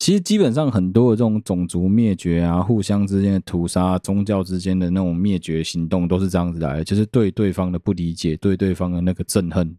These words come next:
莫名其妙就把对方全部杀光。可是当时他们正在发生内乱的时候，你说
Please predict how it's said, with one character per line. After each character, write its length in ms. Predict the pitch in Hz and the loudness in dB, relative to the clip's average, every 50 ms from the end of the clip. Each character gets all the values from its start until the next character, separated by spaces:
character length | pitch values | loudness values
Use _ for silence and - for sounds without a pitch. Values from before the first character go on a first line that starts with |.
| _ | _
莫 160 | - 127 123 104 | 2 2 4 2
名 160 | 92 92 90 | 0 -2 -6
其 180 | - - 90 | -6 -6 -4
妙 160 | 90 95 92 98 | -2 0 0 0
就 60 | 98 | 0
把 100 | 98 85 | 0 0
对 100 | 85 92 | 0 0
方 140 | 90 92 90 | 0 0 0
全 100 | 90 87 | 0 0
部 60 | 87 | -2
杀 180 | 85 82 76 78 | 0 -2 -4 -4
光。 180 | - 73 - - _ _ _ _ _ _ | -4 -6 -6 -8 _ _ _ _ _ _
可 120 | - 107 98 | 0 2 2
是 180 | 95 135 131 120 - | 4 2 0 0 2
当 240 | - 117 120 120 120 | 2 2 4 2 0
时 360 | - - - 87 87 87 87 - | -2 -2 -2 0 0 0 0 0
他 160 | - - 104 | 0 2 2
们 180 | 104 98 92 | 2 2 0
正 240 | 87 - 110 101 95 | 0 0 0 0 0
在 200 | 90 101 92 92 | 0 0 0 0
发 240 | 90 - 92 90 90 | 0 0 0 0 0
生 320 | - - 87 87 90 95 | 0 0 0 0 2 2
内 180 | 101 98 90 85 | 2 2 2 2
乱 200 | 87 92 87 85 | 2 2 0 0
的 100 | 82 80 | -2 -6
时 140 | - - 90 | -6 -2 0
候， 140 | 87 87 85 | 0 0 0
你 140 | 85 87 | 0 0
说 180 | 82 92 101 101 | 0 2 2 0